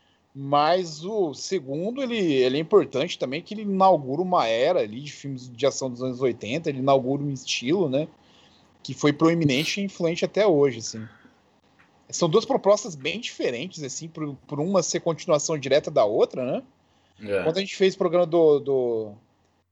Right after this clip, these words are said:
Speaker 1: do Karate Kid, mudava um pouco a perspectiva de um filme pro outro, mas acho que nada de tão,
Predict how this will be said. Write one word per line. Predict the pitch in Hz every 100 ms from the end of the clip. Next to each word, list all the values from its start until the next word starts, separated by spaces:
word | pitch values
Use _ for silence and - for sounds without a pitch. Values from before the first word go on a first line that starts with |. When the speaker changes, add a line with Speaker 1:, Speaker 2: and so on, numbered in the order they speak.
| _ -
Speaker 1:
do | 143
Karate | 165 156 156 151
Kid, | - 156 214 208 202
mudava | 135 139 196 151 143 233 208
um |
pouco | 156 160 156
a |
perspectiva | - 143 - 139 - 156 147
de | 135
um |
filme | - 143
pro | 139 147
outro, | 127 139 170
mas | 165 139 139
acho | 151 -
que | 190
nada | 175 165 160 160 208 233
de | -
tão, | 208 208 233 180